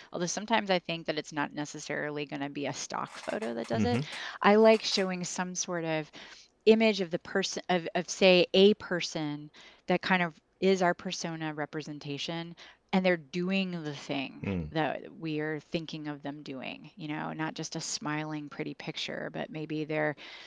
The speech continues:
Speaker 1: you know, at the gym, you know, working out, or, you know, I think in the book I used the plumber example.
Speaker 2: Yeah.
Speaker 1: And so maybe they're that person that's standing there in the bathroom with the, the,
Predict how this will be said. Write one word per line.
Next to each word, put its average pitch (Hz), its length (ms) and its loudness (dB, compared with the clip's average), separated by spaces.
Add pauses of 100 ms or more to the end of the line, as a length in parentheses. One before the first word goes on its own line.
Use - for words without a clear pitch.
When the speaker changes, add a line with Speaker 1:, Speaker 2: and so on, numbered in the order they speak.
(320)
Speaker 1:
you 151 100 -12
know, 143 220 -4 (100)
at 160 220 0
the 170 140 0
gym, 151 840 -4 (420)
you 160 120 -12
know, 147 220 -8 (240)
working 160 440 -2
out, 143 420 4
or, 147 420 -2
you 156 180 -10
know, 147 140 -6
I 147 120 -6
think 165 180 -10
in 151 60 -6
the 151 60 -8
book 147 260 -4
I 147 40 0
used 147 320 -6
the 151 80 -8
plumber 156 520 -4
example. 160 840 0
Speaker 2:
Yeah. 165 100 0
Speaker 1:
And 151 120 -8
so 147 240 0
maybe 165 360 2
they're 160 240 2
that 151 240 4 (360)
person 226 400 6
that's 165 180 0
standing 180 440 2
there 160 180 4
in 180 260 -4
the 170 80 2
bathroom 156 680 2
with 156 140 -2 (100)
the, 170 240 2 (180)
the, 170 160 2